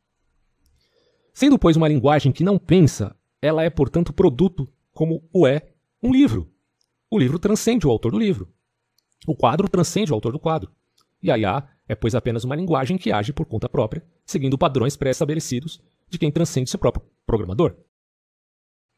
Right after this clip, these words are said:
E, na verdade, quando você programa a I A a produzir uma arte, ela tá produzindo de acordo com aqueles padrões que ela encontra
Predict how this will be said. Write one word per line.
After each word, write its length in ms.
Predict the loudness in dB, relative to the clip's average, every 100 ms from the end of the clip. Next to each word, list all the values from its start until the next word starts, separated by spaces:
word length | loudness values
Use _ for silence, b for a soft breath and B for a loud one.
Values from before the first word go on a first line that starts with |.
| _ -12
E, 160 | -8 -4
na 100 | -2
verdade, 360 | 0 -2 -2 -2
quando 160 | 0
você 180 | 0 2
programa 400 | 4 6 4 4
a 40 |
I 100 | 4
A 200 | 4 4
a 40 | 0
produzir 380 | -2 -2 -4 -4
uma 140 | -4
arte, 420 | -2 -2 -4 -10 _ _ _ _ -10
ela 140 | -4
tá 80 | 2
produzindo 400 | 2 2 0 -2
de 80 | -2
acordo 320 | 0 -2 -2
com 80 | -6
aqueles 220 | -6 -2
padrões 380 | -2 2 0 0
que 80 |
ela 80 | -4
encontra 400 | -2 -2 -2 -6